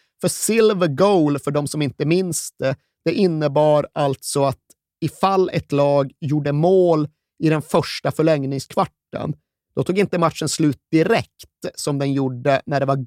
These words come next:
golden goal, utan då hade det andra laget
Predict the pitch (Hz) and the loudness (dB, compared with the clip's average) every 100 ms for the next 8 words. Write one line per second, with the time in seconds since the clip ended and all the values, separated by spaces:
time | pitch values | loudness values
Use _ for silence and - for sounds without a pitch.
0 | - 214 214 208 147 117 117 117 113 - | 0 2 2 0 -2 -2 -6 -6 -8 -8
1 | - - 156 - _ _ _ - 147 147 | -6 -4 -4 -6 _ _ _ -8 -4 -2
2 | 143 147 175 151 156 147 - _ _ 147 | 0 2 0 2 2 2 0 _ _ -4
3 | 147 151 156 151 147 139 135 131 135 | 0 0 0 0 0 2 0 -2 -4